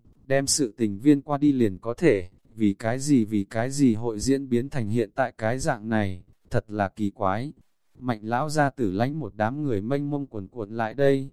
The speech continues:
Mỹ kỳ danh rằng quan tâm sự tình tiến triển, sau đó thường thường còn thế Lâm Uyển Uyển phu thê nói hai câu lời hay. Lâm Uyển Uyển kinh ngạc nhìn Mạnh lão gia tử, nếu nàng ký ức không có làm lỗi, việc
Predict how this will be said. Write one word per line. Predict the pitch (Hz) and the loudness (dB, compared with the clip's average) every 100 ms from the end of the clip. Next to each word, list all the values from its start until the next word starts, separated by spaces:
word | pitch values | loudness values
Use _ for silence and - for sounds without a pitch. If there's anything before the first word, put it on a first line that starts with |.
| _ _ | _ _
Mỹ | 123 147 170 | -2 0 2
kỳ | 131 101 | 0 0
danh | 113 139 131 | 0 0 0
rằng | 123 101 | -2 -2
quan | 95 147 139 | -2 -2 0
tâm | 147 139 | 0 0
sự | - 139 104 | 0 0 0
tình | 113 98 | -2 -2
tiến | 120 117 | -2 -2
triển, | 139 165 98 - _ _ | 2 2 2 -2 _ _
sau | - 151 143 | -2 0 2
đó | 113 123 | 0 0
thường | 151 113 | -2 -6
thường | 95 120 98 | -4 -6 -4
còn | 104 101 | -2 -2
thế | 92 113 | 0 -2
Lâm | 135 151 147 | 0 0 2
Uyển | 131 87 | 0 0
Uyển | 95 107 87 | 0 0 0
phu | - 147 | -2 -2
thê | 147 151 | -2 -2
nói | 131 120 | -2 -2
hai | 131 156 151 | -2 -2 -2
câu | 151 143 | -2 -2
lời | 127 110 | 2 2
hay. | 104 143 147 143 - _ _ _ - | 2 2 0 -4 -16 _ _ _ -4
Lâm | 139 147 | -2 0
Uyển | 131 95 90 | 2 0 2
Uyển | 104 87 | -2 0
kinh | 156 147 | -2 0
ngạc | 139 104 | 0 -4
nhìn | 107 107 98 | 0 0 0
Mạnh | 107 104 | -2 -2
lão | 107 120 151 | -4 -4 0
gia | 151 139 | 0 0
tử, | - 110 85 - _ | 2 -2 -2 -10 _
nếu | - 113 127 | -4 0 0
nàng | 151 120 98 | 0 -4 -4
ký | 123 | -4
ức | 147 185 | 0 0
không | - 151 139 | 0 -8 -6
có | 120 | -4
làm | 147 127 101 | -2 0 0
lỗi, | 113 135 165 - _ - | -2 -2 -4 -8 _ -6
việc | 107 95 | -2 -2